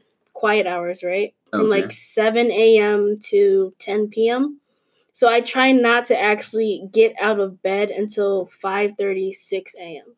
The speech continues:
Speaker 2: Oh, so you're, you stay in bed.
Speaker 1: Right. But during that four thirty to six interval,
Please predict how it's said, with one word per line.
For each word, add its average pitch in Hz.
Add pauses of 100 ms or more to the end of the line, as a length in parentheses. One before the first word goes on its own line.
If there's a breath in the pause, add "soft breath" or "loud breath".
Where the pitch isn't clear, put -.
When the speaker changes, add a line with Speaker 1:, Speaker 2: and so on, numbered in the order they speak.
Speaker 2:
Oh, 110
so 95
you're, 87 (120)
you 101
stay 87
in 85
bed. - (100)
Speaker 1:
Right. 226 (280)
But 226
during 277
that 233
four 233
thirty 220
to 202
six -
interval, 269